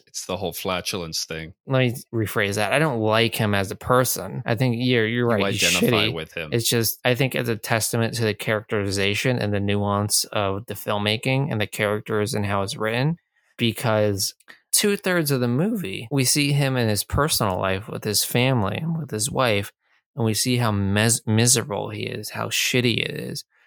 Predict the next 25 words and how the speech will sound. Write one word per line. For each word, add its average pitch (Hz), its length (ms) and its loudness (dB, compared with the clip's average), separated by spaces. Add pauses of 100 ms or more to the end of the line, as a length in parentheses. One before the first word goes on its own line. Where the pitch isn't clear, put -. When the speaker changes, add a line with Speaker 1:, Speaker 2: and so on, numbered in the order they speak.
(140)
Speaker 2:
how 107 140 -4
sad 113 560 2
he 104 120 0
is, 110 320 -2 (260)
how 104 420 0
he's 113 380 0
hit, - 320 -4 (140)
he 131 320 -4
is 113 300 -2 (180)
flirt-, 127 680 0
like, 113 240 2
there's 113 220 2
one 117 240 2
scene, 113 460 2 (260)
he's 120 380 -2
sitting 135 400 2
at 120 140 0
the 113 180 0 (100)
table 120 280 0
Speaker 1:
Flirting 113 180 4
with 107 100 2
Speaker 2:
with 104 60 0
Speaker 1:
his 98 200 -8
niece. 107 360 0
Speaker 2:
his 117 100 0